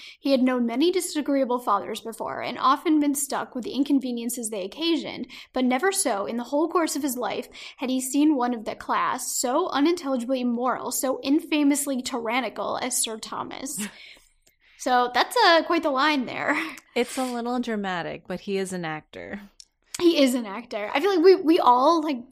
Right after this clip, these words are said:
Speaker 1: definitely know people like,
Speaker 2: <laughs>
Speaker 1: like Yates. Like, there's always that one person in your theatrical performance who just goes extremely overboard.
Speaker 2: Yeah.
Speaker 1: And as an, as, like,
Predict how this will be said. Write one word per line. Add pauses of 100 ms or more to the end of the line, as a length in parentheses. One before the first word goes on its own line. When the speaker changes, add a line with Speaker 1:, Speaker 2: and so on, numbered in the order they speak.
(340)
Speaker 1:
definitely
know
people
like,
Speaker 2:
<laughs>
Speaker 1:
like
Yates.
Like,
there's
always
that
one
person
in
your
theatrical
performance
who
just
goes
extremely
overboard. (140)
Speaker 2:
Yeah.
Speaker 1:
And
as
an,
as,
like,